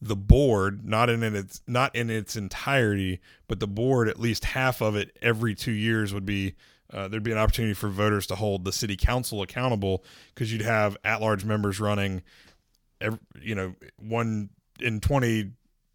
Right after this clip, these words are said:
let's call it twenty twenty-one, and then the district, uh, representatives would be running in twenty twenty-three and so on. So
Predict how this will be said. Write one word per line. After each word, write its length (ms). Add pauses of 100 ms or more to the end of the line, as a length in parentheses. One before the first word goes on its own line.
(340)
let's 180
call 240
it 80
twenty 240
twenty-one, 580
and 140
then 260 (380)
the 100
district, 360 (720)
uh, 200
representatives 500
would 60
be 40
running 220
in 60
twenty 240
twenty-three 480
and 100
so 240
on. 160
So 300